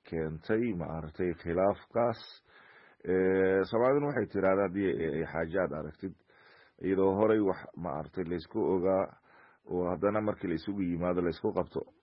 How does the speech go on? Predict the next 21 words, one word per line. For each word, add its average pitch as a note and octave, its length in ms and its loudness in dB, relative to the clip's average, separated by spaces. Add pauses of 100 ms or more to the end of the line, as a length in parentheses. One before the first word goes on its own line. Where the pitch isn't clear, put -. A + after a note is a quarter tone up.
(360)
wax F#3+ 200 0
markii A#2+ 340 0
hore A2 320 4
lagu G2+ 200 -2
heshiiyey G#2+ 760 -2 (680)
ayaa G2 400 4
malaha G2 340 0
meesha G2 320 -4
laga F#2 200 -2
saaray G#2+ 500 2
ama G2+ 200 0
waxaan G#2 340 -2
markii F#2+ 260 -6
hore F2+ 160 -2
meesha F2 300 -6
ku - 140 -10
jirin F#2 340 -6
ayaa D#2+ 200 -2
la D#2 80 -6
soo F2+ 200 -2
geliyey. D#2 400 -2